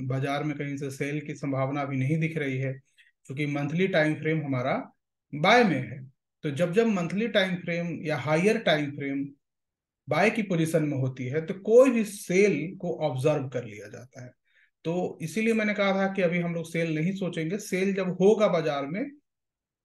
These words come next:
तो बोल के आएगा। ऐसा सेल होता नहीं है कि अचानक से, ए, जब मार्केट लगातार दो तीन महीने ऊपर जाए और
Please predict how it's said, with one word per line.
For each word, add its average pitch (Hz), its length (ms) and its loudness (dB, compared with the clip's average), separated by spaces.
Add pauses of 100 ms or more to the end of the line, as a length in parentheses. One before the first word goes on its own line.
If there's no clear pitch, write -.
(180)
तो 226 80 10
बोल 202 360 10
के 147 60 2
आएगा। 117 400 -2
ऐसा 175 260 0
सेल 214 260 0
होता 196 280 2
नहीं 220 140 0
है 208 80 0
कि 202 80 -4
अचानक 180 420 -2
से, 180 160 -2 (680)
ए, 147 640 2
जब 147 160 2
मार्केट 151 340 0
लगातार 160 460 4
दो 156 100 0
तीन 165 160 -2
महीने 160 160 2
ऊपर 156 260 0
जाए 160 220 6
और 123 280 -6